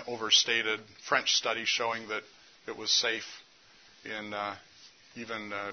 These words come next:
lower G F Rs and, um, and heart failure.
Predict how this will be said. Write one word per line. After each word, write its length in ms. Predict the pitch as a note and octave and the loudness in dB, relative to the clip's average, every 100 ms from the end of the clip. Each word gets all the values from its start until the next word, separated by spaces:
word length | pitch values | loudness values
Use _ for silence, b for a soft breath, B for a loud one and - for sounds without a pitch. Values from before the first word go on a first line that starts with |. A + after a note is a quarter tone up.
| - - | -12 -14
lower 340 | A#2 B2+ A#2 A2 | -4 0 0 0
G 160 | - A#2 | -4 -2
F 160 | A2 - | -2 0
Rs 500 | A2 A2 A2+ - - - B B B B - G#2 | 2 2 2 0 0 -14 B B B B -16 -12
and, 200 | G2+ G2+ G2 | -10 -6 -2
um, 200 | G2 G2 G2+ - - - - - - - - | -2 -2 -12 -20 -20 -20 -20 -20 -20 -18 -14
and 100 | G#2 | 0
heart 200 | A#2+ A#2+ | 0 0
failure. 380 | - G#2 G2+ G2+ | -2 -2 -2 -4